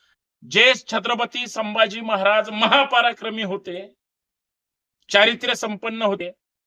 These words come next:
स्वराज्य रक्षक होते, साहित्यिक, संस्कृत पंडित, विचारवंत, लेखक, चार ग्रंथ, आठ भाषा पारंगत होते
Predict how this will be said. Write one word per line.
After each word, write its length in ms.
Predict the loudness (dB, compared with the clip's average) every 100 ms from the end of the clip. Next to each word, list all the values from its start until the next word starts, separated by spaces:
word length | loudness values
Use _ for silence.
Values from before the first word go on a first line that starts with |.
| _ _
स्वराज्य 520 | 2 6 6 4 2
रक्षक 320 | 2 -2 -8
होते, 340 | -4 -4 -2 -6 -8 _ _ _ _ _ _ _ _ _ _ _ _ _ _ _ _ _ _ _ _ _ _ 0
साहित्यिक, 680 | 4 4 2 0 0 0 -4
संस्कृत 480 | -4 -4 -4 -8
पंडित, 560 | -4 -4 -2 -4 -6 -8
विचारवंत, 720 | -8 2 4 4 0 -4 -4 -2 -4 -6 _ _ _ _ _ _ _ -6
लेखक, 540 | 2 2 2 0 0 -2 _ _ _ _ _ _ _ _ _ _ _
चार 260 | 4 6 4
ग्रंथ, 420 | 2 0 0 -2 0 0 0 _ 2
आठ 240 | 4 4
भाषा 360 | 4 4 2 -4
पारंगत 540 | -2 -2 -2 -6 -10
होते 360 | -12 -10 -10